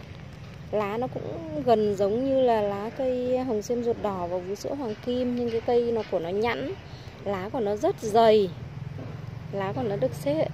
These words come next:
được, đấy, được xếp rất là dày và màu xanh thẫm. Còn cây vú sữa hoàng kim thì như hôm qua em chia sẻ với các bác đấy, thân của nó rất nhiều lông.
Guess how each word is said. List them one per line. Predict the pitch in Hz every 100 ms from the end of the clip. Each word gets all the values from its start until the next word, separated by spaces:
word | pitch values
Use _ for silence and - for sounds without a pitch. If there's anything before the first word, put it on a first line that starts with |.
| -
được, | 196 185 - -
đấy, | 202 247
được | 233 208
xếp | 269 302
rất | 381
là | 427 320
dày | 196 214 196 - - - - - - - - - - - - - -
và | 196
màu | 196 190 190
xanh | - 233 233
thẫm. | - 277 - 381 - - - - - - - - - - - - - - - - - - -
Còn | 190 190
cây | 233
vú | 202
sữa | 220 - -
hoàng | 214 -
kim | 254 262 226 - - - - - -
thì | 202 202
như | 226 240 233 233
hôm | 254 233
qua | 233 233
em | 226 233
chia | 247
sẻ | 233 214 170
với | 185
các | 240
bác | 247 269
đấy, | 277 302 - - -
thân | - 233 233
của | 190
nó | 165 185
rất | 254 302
nhiều | 247 208 196
lông. | 208 240